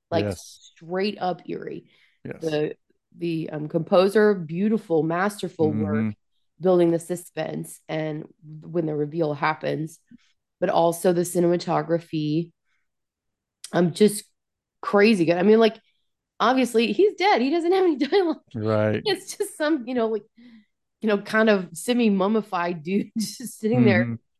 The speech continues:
Speaker 1: you know, been dead for however many years.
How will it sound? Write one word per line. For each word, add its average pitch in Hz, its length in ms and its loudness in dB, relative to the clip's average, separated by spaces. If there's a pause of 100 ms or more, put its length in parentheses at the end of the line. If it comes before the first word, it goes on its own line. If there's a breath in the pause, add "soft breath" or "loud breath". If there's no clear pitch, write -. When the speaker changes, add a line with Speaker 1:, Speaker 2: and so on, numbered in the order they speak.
(500)
Speaker 1:
you 214 100 2
know, 196 120 2
been 190 180 -2
dead 185 180 -4
for 196 160 -6
however 196 340 -2
many 190 260 -4
years. 190 600 -4